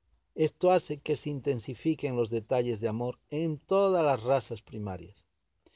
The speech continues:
Es, por cierto, un hecho innegable que cuando se aplica al engañoso sentido de Krishna, perteneciendo a otro, en tanto que hijo de Vasudeva y Devaki o como un vástago de la dinastía Yo-, Yadu,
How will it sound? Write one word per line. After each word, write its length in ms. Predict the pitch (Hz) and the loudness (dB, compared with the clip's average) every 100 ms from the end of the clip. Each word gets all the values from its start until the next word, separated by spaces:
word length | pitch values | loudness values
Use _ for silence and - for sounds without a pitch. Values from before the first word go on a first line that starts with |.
| _ _ _ _ _ _ - | _ _ _ _ _ _ -2
Es, 140 | 156 - | -2 2
por 200 | 208 165 | 2 2
cierto, 500 | 196 214 - - 143 | 4 4 4 2 2
un 140 | 170 | 2
hecho 320 | 180 - 151 | 0 2 2
innegable 760 | 190 190 175 156 151 190 160 110 | 2 2 2 4 6 4 2 0
que 140 | 135 | -2
cuando 280 | 151 160 156 | 0 2 2
se 120 | - | 2
aplica 400 | 156 185 214 208 | 0 2 2 4
al 80 | 175 | 4
engañoso 600 | 165 151 151 185 - 139 | 4 2 2 0 0 -4
sentido 480 | - 139 151 147 139 | -6 -6 -2 0 2
de 120 | 127 | 0
Krishna, 500 | - 156 151 120 90 - | -2 -2 -2 -4 -14 -4
perteneciendo 800 | 143 135 147 143 - 175 170 135 | -2 -2 -2 -2 0 0 4 6
a 60 | |
otro, 400 | 151 165 101 - | 6 4 0 -8
en 160 | 127 120 | -6 -6
tanto 480 | - 156 156 - 107 | 0 0 0 -4 -6
que 160 | 127 | -4
hijo 300 | 131 143 151 | -4 -4 -2
de 100 | 135 | 0
Vasudeva 680 | 127 120 - 113 131 139 127 | 2 0 -2 -2 4 4 4
y 80 | 113 | 0
Devaki 560 | 104 107 135 151 - 120 | 0 2 2 0 -2 -2
o 80 | 107 | -2
como 260 | 120 123 | -2 -4
un 140 | 135 120 | -2 0
vástago 440 | 135 - 123 113 | -2 -2 0 2
de 120 | 110 | 2
la 100 | 107 | 0
dinastía 540 | 104 107 107 - 131 117 | -4 -4 -6 -4 -2 0
Yo-, 440 | 123 165 156 123 | 4 4 2 -2
Yadu, 480 | 120 143 170 139 127 | -2 2 2 2 -4